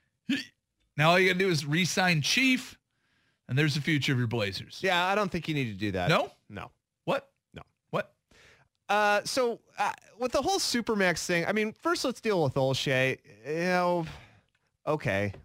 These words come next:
Speaker 2: I'll take it. Well-deserved, I guess. I, I
Speaker 1: This
Speaker 2: mean
Speaker 1: entire team, it was funny, somebody throws out
Speaker 2: Yeah.
Speaker 1: the, "Hey, you gotta give Neil Olshey credit for Cantor and Hood." Well, yeah. But also the entire roster. I mean, he's been here, what, seven years?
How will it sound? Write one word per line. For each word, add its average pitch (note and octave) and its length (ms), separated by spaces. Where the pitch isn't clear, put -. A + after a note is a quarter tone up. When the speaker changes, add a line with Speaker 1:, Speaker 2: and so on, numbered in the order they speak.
Speaker 2:
I'll C3+ 120
take G#2 300
it. G2+ 200
Well-deserved, A#2+ 680
I F#2 60
guess. F2+ 520
I, F#3 220
I F#3+ 40
Speaker 1:
This G#3 200
Speaker 2:
mean B3+ 100
Speaker 1:
entire A3 400
team, F#3 220
it D3 40
was C3+ 120
funny, D#3+ 220
somebody F3 300
throws D3+ 300
out C#3 160
Speaker 2:
Yeah. A#2 100
Speaker 1:
the, D3 60
"Hey, D#3+ 220
you C#3+ 80
gotta D3+ 200
give D3+ 140
Neil D3 280
Olshey D3 260
credit D3+ 360
for C3 220
Cantor C#3+ 520
and B2 120
Hood." D3 440
Well, C#4 100
yeah. - 220
But D3 100
also D#3 300
the D#3+ 240
entire D#3 460
roster. C#3 420
I - 20
mean, A#2 80
he's B2 100
been E3+ 140
here, D3+ 120
what, B2 200
seven C3 360
years? C3+ 320